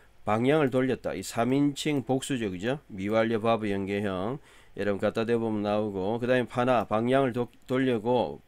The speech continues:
보니 배, 그리고 힌내 보니 누구를 봤어요? 라켐 그들을 봤어요. 어, 그리고 한 밀라마, 밀라마는 그 전쟁이죠.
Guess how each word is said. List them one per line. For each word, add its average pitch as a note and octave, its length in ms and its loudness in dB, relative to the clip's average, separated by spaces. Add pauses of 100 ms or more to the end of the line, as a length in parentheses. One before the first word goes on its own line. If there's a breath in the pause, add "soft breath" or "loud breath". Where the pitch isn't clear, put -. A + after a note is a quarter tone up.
보니 A#2 440 2
배, A2 180 -2
그리고 C3+ 480 0 (280 loud breath)
힌내 B2+ 400 2
보니 A#2 500 0 (140)
누구를 B2+ 420 0
봤어요? A2+ 460 0
라켐 G#2+ 560 -2
그들을 A#2 300 -2
봤어요. G#2 640 0 (460 loud breath)
어, G#2 340 2
그리고 C3+ 420 0
한 B2+ 300 0
밀라마, A#2 880 0 (140)
밀라마는 A2+ 760 -2 (160)
그 A2 220 -2
전쟁이죠. A2 880 -2